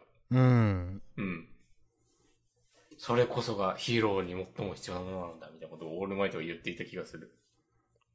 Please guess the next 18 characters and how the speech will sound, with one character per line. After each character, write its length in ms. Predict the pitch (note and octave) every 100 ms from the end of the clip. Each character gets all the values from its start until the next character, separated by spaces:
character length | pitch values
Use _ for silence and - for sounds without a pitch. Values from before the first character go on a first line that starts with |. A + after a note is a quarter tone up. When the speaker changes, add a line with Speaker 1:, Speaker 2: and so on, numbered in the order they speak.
| _ _
Speaker 1:
気 140 | - C3+
が 100 | D3
す 180 | -
る。 200 | C3+ C3+ - - - - - - - _ -
Speaker 2:
う 60 |
ん、 240 | F#2+ E2+ - -
気 140 | A2+
が 120 | A2
す 120 | -
る。 120 | G#2 - - - - -
Speaker 1:
<laughs> 180 | G#3 A#3+ - - - - - - _ _ - - _ _ _ - _ _
ま 80 | C3+
あ、 40 |
な 100 | C3+
ん 120 | D#3
か、 280 | D3 A2 G2 - - _ _ _ _ _ _ _ - F#3+
か 180 | -
っ 80 | F#3